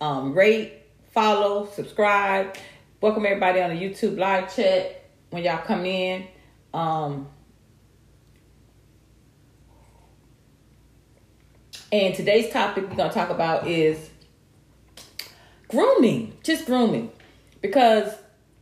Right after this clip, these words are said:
it's a lot going on out here, and it's just,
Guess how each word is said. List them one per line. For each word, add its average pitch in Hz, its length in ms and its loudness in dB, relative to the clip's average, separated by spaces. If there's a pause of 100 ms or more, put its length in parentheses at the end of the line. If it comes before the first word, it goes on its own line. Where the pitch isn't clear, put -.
(540)
it's 262 200 4
a 208 80 2
lot 202 260 -2
going 180 240 0
on 160 180 -2
out 131 200 -6
here, 131 260 -2
and 190 160 2
it's 190 180 -2
just, 226 200 4